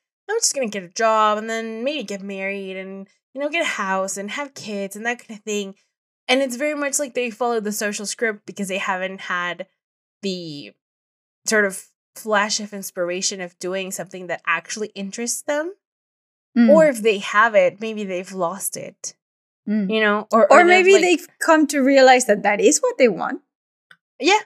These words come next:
Speaker 1: that is also a thing. But what I mean is, like, for people that don't know, I mean, because it's okay. Like, it's totally fair if that is what you want.
Speaker 2: Right, right. We know a couple of
Speaker 1: But
Speaker 2: people like that.
Speaker 1: Yeah, yeah, yeah.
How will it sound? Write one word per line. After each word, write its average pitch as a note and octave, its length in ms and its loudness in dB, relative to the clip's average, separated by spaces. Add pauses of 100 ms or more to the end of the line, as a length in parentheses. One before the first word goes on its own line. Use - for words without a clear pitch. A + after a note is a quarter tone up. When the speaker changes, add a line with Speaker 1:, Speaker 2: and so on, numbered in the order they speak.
(160)
Speaker 1:
that C4+ 200 4
is C#4 140 2
also C4+ 240 0
a A#3+ 40 0
thing. B3+ 200 -8 (260)
But C#4+ 120 6
what C#4+ 140 8
I C#4 100 0
mean D#4 180 -6
is, C#4+ 160 -2
like, C4 180 4 (300)
for C4+ 100 -4
people C#4+ 240 -4
that A#3 240 4
don't G#3+ 300 -2
know, G#3 180 -2
I B3 60 -4
mean, B3 180 -2
because D4+ 260 0
it's F#4+ 240 0
okay. A#3 280 0
Like, A3 180 -4
it's C#4 160 -8
totally F4+ 340 0
fair A3 300 0
if A3 140 -6
that G#3 180 -2
is G#3 140 -8
what G3+ 160 -8
you F#3 100 -8
want. F3 480 -6 (300)
Speaker 2:
Right, A3+ 280 6
right. G#3+ 240 -4 (140)
We E4 140 8
know E4+ 160 8
a A#3+ 60 8
couple G#3+ 240 -2
of G3+ 60 6
Speaker 1:
But B3 120 8
Speaker 2:
people A#3+ 180 -2
like G#3+ 220 -4
that. A#3+ 240 2 (380)
Speaker 1:
Yeah, B3+ 220 4
yeah, B3+ 200 -2
yeah. A#3 140 -6